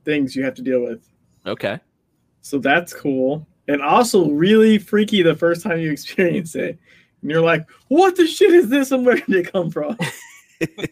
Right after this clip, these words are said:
Speaker 1: Um,
Speaker 2: Uh, part of, part of the new elite mechanics or part of the new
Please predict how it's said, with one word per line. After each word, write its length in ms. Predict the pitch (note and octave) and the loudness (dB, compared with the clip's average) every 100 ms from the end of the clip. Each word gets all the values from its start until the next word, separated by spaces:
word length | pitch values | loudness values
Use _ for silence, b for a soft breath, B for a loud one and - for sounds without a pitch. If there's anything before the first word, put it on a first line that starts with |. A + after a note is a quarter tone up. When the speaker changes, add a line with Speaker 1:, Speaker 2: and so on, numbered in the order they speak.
| - - - - - - b b b _ _ B B B B _ _ _ - | -12 -20 -20 -20 -20 -20 b b b _ _ B B B B _ _ _ -10
Speaker 1:
Um, 280 | D3+ D3 C3+ | -4 -2 0
Speaker 2:
Uh, 320 | A#2 A#2+ A#2+ - - - | 2 4 2 0 -4 0
part 160 | D3+ | 0
of, 100 | C#3+ | 0
part 200 | C#3 E3 | 0 0
of 100 | D#3 | 0
the 80 | D3 | -2
new 340 | C#3+ C3 B2 - | -4 -2 -4 -6
elite 320 | A#2 B2+ - | -6 -8 -8
mechanics 580 | F3+ - G3 G#3 - - | -8 -6 -6 -8 -12 -10
or 100 | F#2+ | -6
part 280 | - A2+ G#2+ | -2 0 -2
of 100 | F#2+ | -4
the 140 | F#2+ | -6
new 560 | F#2+ E2+ E2+ D#2 D2+ | -4 -2 -2 -4 -8